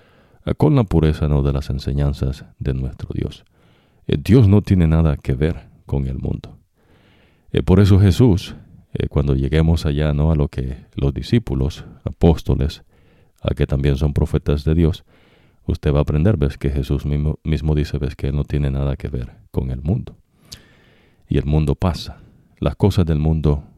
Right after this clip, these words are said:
son temporales. Ahora están, mañana no están. Y por eso el, el hombre dice, ¿ves? que hay cambio. Entonces la mente se engaña y dice, "No, todo cambia". Y, y pues no. So, entonces, esto es de poder.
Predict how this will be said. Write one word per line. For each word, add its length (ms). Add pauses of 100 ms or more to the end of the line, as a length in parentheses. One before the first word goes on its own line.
(120)
son 200
temporales. 840 (300)
Ahora 300
están, 420 (460)
mañana 420
no 100
están. 360 (760)
Y 60
por 160
eso 160
el, 140 (100)
el 160
hombre 240
dice, 200
¿ves? 220
que 120
hay 120
cambio. 460 (480)
Entonces 540
la 160
mente 380
se 120
engaña 420
y 20
dice, 300
"No, 160
todo 320
cambia". 540 (640)
Y, 280
y 60
pues 300
no. 200 (840)
So, 100
entonces, 500
esto 260
es 80
de 100
poder. 420